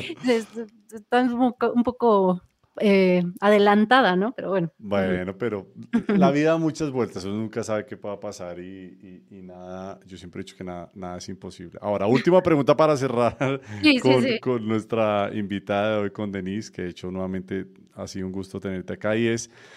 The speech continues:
Speaker 2: si tú estuvieras, mira esto, <laughs> si tú estuvieras, vean esta pregunta que marketing propuso acá, dice, "Si tú estuvieras en una isla desierta",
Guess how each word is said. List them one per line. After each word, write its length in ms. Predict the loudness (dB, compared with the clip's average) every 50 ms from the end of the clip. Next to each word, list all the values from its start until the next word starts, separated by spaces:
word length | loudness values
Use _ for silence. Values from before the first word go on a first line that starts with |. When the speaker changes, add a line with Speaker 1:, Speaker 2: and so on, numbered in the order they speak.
| -20 -20 _
Speaker 2:
si 160 | -12 -12 -2
tú 100 | -2 -2
estuvieras, 540 | 0 2 2 4 4 4 4 0 -2 -6 -6
mira 240 | -4 -2 0 2 0
esto, 300 | 0 0 -4 -10 -20 _ _ _ _ _ _ _ _ _ _ -18
<laughs> 0 | -18 -16 -8 -4 -4 -2 -2 -2 -2 -4 -4 -6
si 160 | -10 -12 -12 -12
tú 160 | -10 -10 -10
estuvieras, 420 | -10 -8 -6 -2 -2 0 2 2
vean 140 | 0 0 0
esta 200 | -2 -4 -4 -4
pregunta 440 | -2 -2 -2 -2 -4 -6 -8 -10 -12
que 220 | -10 -10 -10 -10 -10 -14 -20 -20 _ _
marketing 520 | -2 -2 -2 -2 -4 -6 -6 -6 -6 -6
propuso 520 | -6 -8 -8 -8 -6 -6 -8 -8 -8 -10 -12
acá, 380 | -14 -12 -12 -12 -12 -12 -14 _ -20 -20 -20 -20 -20 -14
dice, 240 | -12 -12 -12 -12 -12
"Si 120 | -14 -14 -10
tú 120 | -8 -8
estuvieras 400 | -8 -6 -6 -4 -4 -4 -4 -6
en 100 | -6 -6
una 240 | -6 -6 -4 -4 -4
isla 340 | -4 -4 -6 -6 -8 -6 -6
desierta", 800 | -4 -6 -8 -10 -10 -8 -8 -6 -6 -8 -10 -14 -14 -16 -16